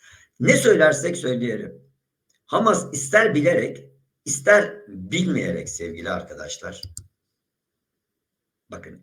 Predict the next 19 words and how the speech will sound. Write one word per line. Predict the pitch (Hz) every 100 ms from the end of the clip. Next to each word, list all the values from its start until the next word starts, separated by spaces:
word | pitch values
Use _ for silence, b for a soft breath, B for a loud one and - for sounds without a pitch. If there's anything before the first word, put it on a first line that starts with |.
| -
ister | - - 135 120
bilerek, | 101 98 90 - -
ister | - 104 95 92
bilmeyerek | 110 95 - - 117 - _ b b b b _
Büyük | 107 92 135 240 - -
İsrail'in | - - - 202 226 208 151 147 135 135
kurulması | 139 147 139 143 - 151
için | 143 - 113 107 98
çok | 90 - 156 147 123 - - -
açık, | 127 - 151 127 - 107
net | 101 101 110 - 185
bir | 110 104
şekilde | - 101 101 95 90 120 123 - _ _ _ _ _ _ _ _ _ _ _ _ - - - - _ _ _ _
koşulları | - 135 135 107 104 98
oluşturdu. | 90 - - - - - _ _ _ _ _ _ _ -
Koşulları | - 180 196 190 185 175
oluşturdu | 143 - - 90 90
sevgili | - 92 90 98
izleyiciler. | 101 - 90 50 -